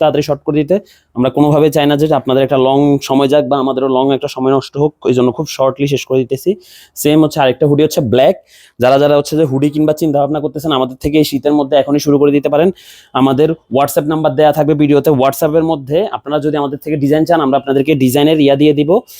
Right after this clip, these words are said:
আমাদের ডিজাইনের কালেকশনগুলো দিয়ে দিব, ওইখান থেকে আমাদের ডিজাইনগুলো দেখতে পারেন। এছাড়াও নিজেদের পছন্দের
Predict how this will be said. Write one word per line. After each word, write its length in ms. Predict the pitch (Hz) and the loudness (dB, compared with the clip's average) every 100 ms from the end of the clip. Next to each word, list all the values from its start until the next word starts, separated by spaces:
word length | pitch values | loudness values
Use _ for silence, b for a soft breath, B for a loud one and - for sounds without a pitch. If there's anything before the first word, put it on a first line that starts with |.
| B B B 135 | B B B 0
আমাদের 160 | 139 135 | 2 2
ডিজাইনের 300 | 139 147 160 160 | 2 2 0 0
কালেকশনগুলো 460 | 143 143 160 160 160 | 0 0 2 2 2
দিয়ে 100 | 156 | 2
দিব, 80 | 160 | 2
ওইখান 140 | 147 147 | 2 0
থেকে 120 | 147 147 | 0 0
আমাদের 140 | 147 139 | 0 -2
ডিজাইনগুলো 320 | 143 151 160 156 | -2 0 0 0
দেখতে 160 | - 165 | 0 0
পারেন। 120 | 170 147 | 0 0
এছাড়াও 280 | - 151 156 | 0 0 0
নিজেদের 280 | 143 139 151 - | 0 0 0 -2
পছন্দের 320 | 143 160 160 | -2 0 -2